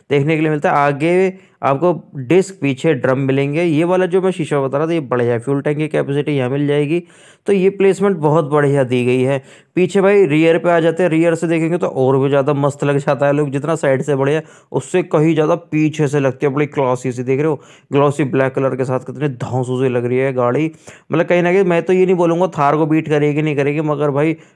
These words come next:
टक्कर के मामले में तो उससे, लुक्स के मामले में बहुत ज़्यादा बढ़िया है। टायर को कवर कर रखा है Nexon ने, ये काम बहुत ही ज़्यादा बढ़िया किया है। जिम्नी की यहाँ पे बैजिंग आपको देखने के लिए मिल जाएगी, ठीक है। ये वाला डोर हैंडल आपको यहाँ देखने के लिए मिल जाएगा, तो ये चीज़ बढ़िया है। वाइपर आपको यहाँ मिल जाएगा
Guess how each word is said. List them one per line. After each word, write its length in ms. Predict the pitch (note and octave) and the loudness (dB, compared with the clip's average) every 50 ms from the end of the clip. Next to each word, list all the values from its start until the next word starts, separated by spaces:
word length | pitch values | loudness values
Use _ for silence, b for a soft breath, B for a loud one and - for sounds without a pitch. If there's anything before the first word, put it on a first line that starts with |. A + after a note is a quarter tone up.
| B B - | B B -4
टक्कर 400 | D3+ D3+ D3+ - - F3 F3 E3 | -4 -4 -4 -2 0 0 2 2
के 100 | F3 E3+ | 2 2
मामले 380 | E3 E3 E3 D#3+ D#3+ D#3+ D#3+ | 2 2 0 0 0 0 0
में 140 | D#3 D#3+ D#3+ | 0 -2 -2
तो 160 | D#3+ E3 D#3+ | 0 0 -2
उससे, 260 | D3+ D3+ - D#3+ E3 E3 | -2 0 0 0 2 2
लुक्स 300 | D#3+ E3+ F3 E3+ - - | 2 2 0 -2 -2 -2
के 100 | G3 F3 | 0 0
मामले 160 | E3+ D3+ C#3 | 2 2 0
में 120 | B2+ A#2+ | 0 0
बहुत 160 | A#2 A2+ A2 | -2 -2 -2
ज़्यादा 220 | G#2 A#2+ A2 A#2+ A2+ | -2 -2 -2 -2 -2
बढ़िया 300 | A2+ A#2 A#2 A#2 A2+ A2+ | -2 -2 -2 -2 -4 -4
है। 80 | A2 B B B B B B B B - | -6 B B B B B B B B -2
टायर 180 | D3 D#3+ E3+ | 0 2 2
को 80 | F#3 F#3 | 2 2
कवर 280 | F3+ F#3 F3 F3+ F#3 E3 | 2 2 2 2 2 2
कर 120 | F#3 E3+ | 2 0
रखा 180 | F3+ F3 F#3 F#3+ | 0 0 0 0
है 80 | D#3+ | 0
Nexon 280 | D3 C#3 C3+ - D#3+ D3+ | 0 -2 -2 -2 -2 -2
ने, 120 | D#3+ D#3+ | 0 0
ये 60 | D#3 | -2
काम 260 | D3+ - D#3 D#3+ D#3 C3+ | -2 0 -2 -2 -2 -2
बहुत 300 | B2 B2 A2+ A#2 A#2 A#2+ | -4 -4 -2 -2 -2 0
ही 60 | A#2+ | 0
ज़्यादा 220 | A#2+ A#2+ A#2+ A#2+ | 0 0 0 0
बढ़िया 320 | A2+ B2 A#2+ A#2+ A#2+ A#2+ A#2+ | -2 0 -2 -2 -2 -2 -2
किया 260 | A2 B2 B2+ C3 C#3 | -2 -2 -2 -2 -2
है। 100 | C#3+ C#3+ B B B B B B B B B B _ - C#3 | -4 -6 B B B B B B B B B B _ -14 -6
जिम्नी 360 | C3 C#3 C#3 D3+ D#3+ E3+ D#3+ | -2 0 0 2 2 0 2
की 60 | E3+ | 2
यहाँ 140 | E3+ E3+ D#3+ | 0 0 0
पे 120 | E3+ E3+ | 0 2
बैजिंग 300 | D#3 D#3+ D#3+ D#3 E3 D#3+ | 2 2 2 2 0 0
आपको 200 | D#3+ D#3 D#3 D#3+ | -2 0 -2 0
देखने 360 | C#3+ D3+ D3+ C#3+ D3 D#3 D3+ | 0 0 0 2 0 0 0
के 60 | D3 D#3 | 0 0
लिए 120 | D#3 D#3 | 0 0
मिल 160 | D#3 D3+ D3+ | 0 0 2
जाएगी, 280 | D3+ D3+ D3 D3 E3 F3 E3+ - _ _ _ - _ - | 2 2 0 0 -2 -4 -4 -8 _ _ _ -20 _ -4
ठीक 120 | D3+ D3+ E3+ | -2 0 2
है। 100 | D#3 C#3 | 2 2
ये 100 | C3+ C3 | 2 2
वाला 180 | C3+ C3+ C3+ | 2 2 2
डोर 240 | B2+ C3 C3 C3 B2+ | 2 2 2 2 2
हैंडल 240 | B2 B2+ B2+ B2+ B2+ | 2 0 0 0 0
आपको 200 | B2 B2 - B2+ | -2 -2 -2 -4
यहाँ 280 | A#2+ B2+ B2+ C#3 D3+ | -2 0 0 0 0
देखने 280 | D3 D#3 D3+ D3 D3+ D3 | 0 0 -2 -2 -2 -2
के 60 | D3+ | -2
लिए 120 | D3 D3 D3 | -2 -2 -2
मिल 140 | D3 C#3+ | -2 -2
जाएगा, 280 | C#3 D3 D3 C#3+ D#3+ D#3+ | -2 -2 -2 -2 -2 -6
तो 400 | - - - - - _ - G3 | -6 -10 -20 -20 -20 _ 0 0
ये 40 | F#3+ | 0
चीज़ 280 | G3 - G3+ G3+ F3+ | 0 0 -2 0 0
बढ़िया 260 | E3 F#3 F#3 F#3 F#3 F#3 | 0 0 2 4 4 4
है। 60 | F3 | 4
वाइपर 340 | E3 D3+ D3 D3 D3 D#3+ D#3 | 4 4 2 2 2 2 2
आपको 220 | D3+ D3 D#3 E3 | 2 2 2 0
यहाँ 240 | D3 C#3 C#3 D3 D3 | 2 2 2 0 0
मिल 200 | D3 C#3+ C3+ B2+ | 0 0 0 2
जाएगा 360 | B2 B2 B2 B2+ C#3+ E3+ | 2 2 2 0 0 -2